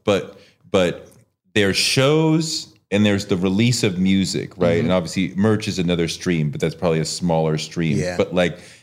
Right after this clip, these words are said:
Speaker 1: is performing the number one revenue stream and then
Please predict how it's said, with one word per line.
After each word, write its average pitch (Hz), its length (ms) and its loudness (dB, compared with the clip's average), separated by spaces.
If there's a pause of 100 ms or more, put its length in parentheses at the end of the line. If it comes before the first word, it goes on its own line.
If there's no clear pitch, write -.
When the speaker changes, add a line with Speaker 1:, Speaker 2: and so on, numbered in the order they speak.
(120)
Speaker 1:
is 113 300 0
performing 156 1120 0
the 117 100 0
number 117 400 2
one 123 480 0
revenue 113 380 2
stream 113 480 0
and 92 280 0
then 107 600 0